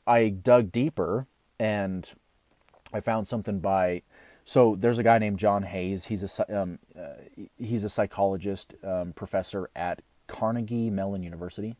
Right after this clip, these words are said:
And so Hayes started his research by examining successful composers. Um,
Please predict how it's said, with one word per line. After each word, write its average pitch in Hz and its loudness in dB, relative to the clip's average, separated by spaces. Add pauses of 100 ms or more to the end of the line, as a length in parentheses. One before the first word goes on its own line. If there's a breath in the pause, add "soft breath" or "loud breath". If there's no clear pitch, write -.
(720 soft breath)
And 110 -2
so 117 4
Hayes 151 0
started 156 0
his 104 -2
research 92 -4
by 104 4
examining 104 -2
successful 98 -8
composers. 98 -6 (640 soft breath)
Um, 104 2